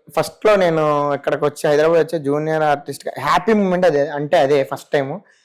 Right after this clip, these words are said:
హైదరాబాద్ వచ్చి ఈ చిన్న చిన్న జాబ్స్ చేశా అనమాట. టెక్ మహీంద్రా వాటిలో జాబ్ చేశా అనమాట. చేసి నాకెంత అప్పుడు టెన్, ట్వెల్వ్ కే ఇచ్చేవాళ్ళు. ఆ శాలరీలో ఒక మనం మొత్తం మనమే ఖర్చు పెట్టుకుంటాం అనమాట.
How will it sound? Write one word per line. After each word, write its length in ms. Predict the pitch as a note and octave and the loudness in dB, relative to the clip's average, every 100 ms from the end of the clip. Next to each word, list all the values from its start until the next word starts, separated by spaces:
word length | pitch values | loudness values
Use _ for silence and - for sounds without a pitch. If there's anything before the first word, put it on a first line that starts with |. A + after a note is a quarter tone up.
| _ _ _ _ D3+ | _ _ _ _ 0
హైదరాబాద్ 360 | D#3 F3 F3 | 4 4 6
వచ్చి 340 | E3 D#3+ - A3 G3+ E3 | 4 2 -4 -2 0 -2
ఈ 140 | - | -8
చిన్న 240 | C#3+ - D3 | -12 -8 -8
చిన్న 240 | D#3 D#3 D3 C#3+ C#3+ C#3+ B2+ | -6 -4 -2 -4 -6 -10 -4
జాబ్స్ 400 | B2+ B2+ - C#3 | -2 -2 -2 -4
చేశా 220 | B2+ C#3 | -2 -4
అనమాట. 260 | A#2+ A#2 A#2+ - _ | -6 -12 -18 -20 _
టెక్ 200 | C3 - | -14 -10
మహీంద్రా 440 | C3+ B2+ B2 B2 B2+ | -8 -6 -4 -4 -4
వాటిలో 300 | B2 B2+ B2+ | -6 -6 -6
జాబ్ 360 | B2 B2 B2+ | -4 -4 -4
చేశా 220 | B2+ B2+ | -6 -8
అనమాట. 260 | A#2+ A#2 A2+ - _ _ _ _ _ _ _ - | -12 -12 -12 -14 _ _ _ _ _ _ _ -4
చేసి 460 | E3+ F#3 F#3 A#3+ A3 | -2 0 -2 -6 -4
నాకెంత 500 | E3+ D#3 D#3 D#3 F3 | -2 -2 -2 -6 -8
అప్పుడు 200 | E3 C#3 C#3 | -8 -8 -8
టెన్, 240 | C#3 D3 | -8 -2
ట్వెల్వ్ 240 | D3+ D3 | 0 2
కే 180 | D#3 D#3 | 4 4
ఇచ్చేవాళ్ళు. 640 | C#3+ - C#3 A#2 A#2 C#3+ - _ _ _ _ _ - | 2 -2 0 0 -2 -6 -10 _ _ _ _ _ -2
ఆ 120 | C3+ | 0
శాలరీలో 540 | C#3+ D3+ E3+ F3+ F3+ A3 | 4 4 4 4 4 4
ఒక 200 | F#3 D#3+ D3+ D3 D3 D3 - _ | 2 4 4 4 2 -2 -10 _
మనం 380 | A#2+ A2+ B2 C3+ | -14 -10 -10 -10
మొత్తం 300 | A#2+ - D3 C#3+ C#3 C#3 C#3 - | -10 -6 -4 -2 -4 -8 -14 -12
మనమే 220 | B2+ C#3+ D3 | -6 -4 -4
ఖర్చు 240 | C3+ C#3+ | -4 -4
పెట్టుకుంటాం 360 | C#3 C#3+ C#3 C3 | -6 -4 -6 -6
అనమాట. 260 | B2+ F3+ | -6 -10